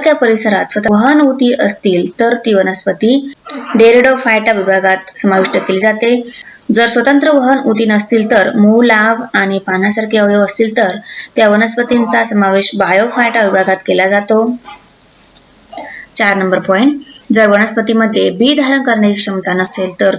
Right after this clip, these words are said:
तिचा टेरिडोफायटा विभागात समावेश केला जातो, पण बी येत असेल तर ती बीजपत्री ठरते. पाच नंबर पॉइंट,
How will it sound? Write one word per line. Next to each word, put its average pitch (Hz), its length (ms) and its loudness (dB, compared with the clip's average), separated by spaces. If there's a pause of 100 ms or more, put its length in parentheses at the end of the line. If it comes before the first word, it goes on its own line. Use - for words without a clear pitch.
तिचा 220 380 0 (600)
टेरिडोफायटा 214 680 2
विभागात 185 380 -2
समावेश 202 380 0
केला 185 220 -2
जातो, 180 380 -4 (260)
पण 262 360 2
बी 247 100 2 (140)
येत 202 280 -2
असेल 185 380 -2
तर 196 220 0 (160)
ती 214 100 0 (180)
बीजपत्री 208 640 -2
ठरते. 196 380 0 (1900)
पाच 202 200 -2
नंबर 185 200 -2
पॉइंट, 190 360 2